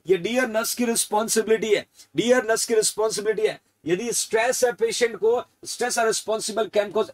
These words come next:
adrenocortical steroid hormone का release करेगी, protection बढ़ाएगी और वो आकर के गड़बड़ करेगा, वो potassium को excrete कर देगा। तो potassium यहाँ priority nursing intervention होगा dear nurse की तरफ से monitor करने में बच्चों।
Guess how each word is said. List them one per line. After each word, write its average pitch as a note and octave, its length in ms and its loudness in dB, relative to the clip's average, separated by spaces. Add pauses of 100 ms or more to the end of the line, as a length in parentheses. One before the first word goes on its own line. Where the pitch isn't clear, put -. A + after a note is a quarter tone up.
adrenocortical G3 960 -2
steroid G#3 360 2
hormone G3 400 2
का G#3 160 4
release F#3 340 -2
करेगी, G3 340 0
protection F#3 520 -2
बढ़ाएगी G3 560 2 (260)
और D#3+ 140 2
वो F#3 140 6
आकर G3 380 0
के G3 220 2
गड़बड़ F3+ 440 2
करेगा, F3 440 0 (300)
वो E3+ 80 2
potassium F#3+ 640 0
को F3+ 100 0
excrete E3+ 400 -6
कर F3 180 -2
देगा। E3+ 340 0 (260)
तो F3 60 -2
potassium F#3+ 580 0
यहाँ F3+ 240 0 (260)
priority F#3+ 680 2
nursing F3 440 -2
intervention E3+ 520 -4
होगा D#3+ 320 -2 (260)
dear G#3 420 2
nurse F3+ 260 -2
की F3 140 -4
तरफ E3 260 0
से F3 140 0
monitor D#3+ 440 0
करने E3 260 -4
में E3 80 -6
बच्चों। - 240 -8